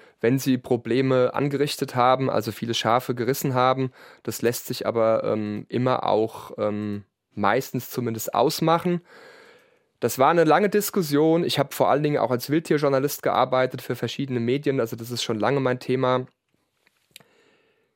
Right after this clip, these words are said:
Wir haben das einfach bei viel zu vielen Tierarten erlebt. Wenn sie ins Jagdrecht kamen, nicht nur in Deutschland, dann ist die Tür offen für Abschuss, für Ausbeutung und ja, für einen Jagdtrieb.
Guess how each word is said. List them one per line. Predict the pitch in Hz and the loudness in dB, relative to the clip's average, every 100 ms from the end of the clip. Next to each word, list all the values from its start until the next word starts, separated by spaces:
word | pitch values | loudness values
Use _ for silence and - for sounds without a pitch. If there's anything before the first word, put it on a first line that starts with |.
| _ - | _ -2
Wir | 131 | 2
haben | 151 202 | 4 4
das | 196 | 2
einfach | - 151 156 165 | 2 2 2 0
bei | - 139 | 0 -2
viel | - 180 | -2 -2
zu | 160 | -2
vielen | - 139 | -2 -2
Tierarten | - 156 123 127 - | 2 2 4 2 2
erlebt. | 107 107 175 - - | 0 2 2 0 -6
Wenn | 123 143 | -2 0
sie | 143 | 0
ins | 123 - | 0 2
Jagdrecht | 120 139 - 127 - | 2 2 -2 -4 -4
kamen, | - 127 160 151 | 0 2 2 2
nicht | 165 - | -2 0
nur | 160 | -2
in | 147 | 2
Deutschland, | 123 139 - 135 131 139 - - - | 2 2 0 0 0 -2 -8 -20 -8
dann | 113 | -4
ist | 135 - | -4 -4
die | 131 | -8
Tür | - - 175 170 - | -6 0 2 2 4
offen | 160 - 139 165 196 - _ - - - | 2 4 0 0 -2 -6 _ -20 -20 -18
für | - 151 151 156 156 160 - | -6 2 6 6 4 0 -2
Abschuss, | 120 - - 151 147 - - | -4 -2 0 0 0 -2 -10
für | - - 143 143 143 139 135 - _ _ _ _ _ _ | -12 -10 -4 2 4 4 2 -2 _ _ _ _ _ _
Ausbeutung | - 139 156 - 131 135 135 143 139 139 139 - _ _ _ | 0 2 0 -2 2 2 2 0 2 0 -2 -8 _ _ _
und | 135 135 127 - | 0 0 -2 0
ja, | 170 95 | 2 2
für | - - 127 110 | -4 -2 0 2
einen | 123 135 | 0 2
Jagdtrieb. | 135 135 - - - - 117 104 | 2 2 0 -12 -18 -4 -4 -4